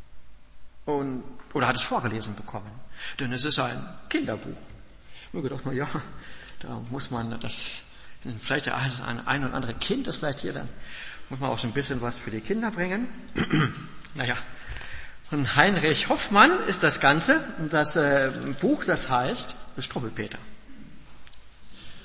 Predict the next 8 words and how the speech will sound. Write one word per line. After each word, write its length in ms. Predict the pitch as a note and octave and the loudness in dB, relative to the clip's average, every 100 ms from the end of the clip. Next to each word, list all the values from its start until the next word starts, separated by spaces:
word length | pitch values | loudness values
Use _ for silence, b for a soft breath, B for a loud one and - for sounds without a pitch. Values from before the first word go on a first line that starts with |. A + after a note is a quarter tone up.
| B B - | B B -6
Und, 380 | A#2 D3+ - | -2 4 6
äh, 60 | C#3 - - B B B B B B | 4 -2 -6 B B B B B B
ich, 160 | C3+ | 2
ich 140 | - - | 2 2
mag 240 | C3+ A3+ | 2 2
das 160 | C3 - | 2 0
Buch 280 | - B2+ - | 0 -2 2
gerne. 520 | C3+ E3+ C3 D#3+ | 4 6 6 4